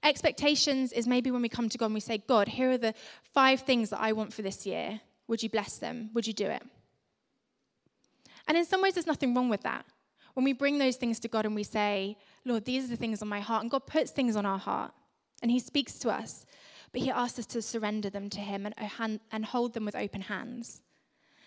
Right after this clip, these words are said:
And expectancy is a heart posture. It's a heart posture of saying, "God, I'm open to whatever you want to do in and through me this year." Are we expecting to hear his voice this year? Are we trusting that he has good things for us,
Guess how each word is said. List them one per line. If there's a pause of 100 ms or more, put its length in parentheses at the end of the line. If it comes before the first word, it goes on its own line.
(220)
And
expectancy
is
a
heart
posture. (440)
It's
a
heart
posture
of
saying,
"God,
I'm
open
to
whatever
you
want
to
do (120)
in
and
through
me (380)
this
year." (3000)
Are
we
expecting
to
hear
his
voice
this
year? (760)
Are
we
trusting
that
he
has
good
things
for
us,